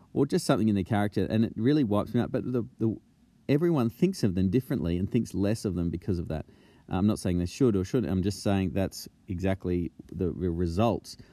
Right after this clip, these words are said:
So for us, I think sometimes, you know, there is the, the push to focus on your strengths. T-, like I said, get that, really good, go for that, sharpen your strengths, make, be world class at something. Uh, people will pay you to be world class. Yes, yes, yes.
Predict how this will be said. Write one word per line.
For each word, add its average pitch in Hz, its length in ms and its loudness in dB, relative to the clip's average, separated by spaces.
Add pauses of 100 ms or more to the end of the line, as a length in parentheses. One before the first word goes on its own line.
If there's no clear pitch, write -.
(360)
So - 160 0
for 147 240 2
us, 180 180 2
I 147 80 4
think 143 220 -2
sometimes, 135 440 0
you 127 120 2
know, 110 120 2
there 110 220 2
is 127 160 0
the, 101 240 2
the 95 80 -4
push - 300 -2
to - 100 -8
focus 101 320 -2
on 104 80 0
your 95 60 0
strengths. - 420 -4
T-, - 100 -12
like 101 220 -2
I 104 40 -6
said, 90 260 -4 (100)
get - 200 0
that, 98 220 -2 (600)
really 101 240 4
good, 92 240 0
go 98 160 2
for - 100 -4
that, 90 300 0
sharpen 95 360 0
your 87 60 0
strengths, - 480 -4 (480)
make, 95 240 -2
be 101 180 2
world 92 260 2
class 90 260 -2
at - 60 -8
something. 87 520 0 (480)
Uh, 85 140 -2
people 85 260 0
will 87 100 2
pay 90 200 0
you 87 160 2
to 82 60 0
be 82 120 0
world 82 220 0
class. 78 420 -8
Yes, 90 240 -2
yes, 87 180 -4
yes. 80 260 -6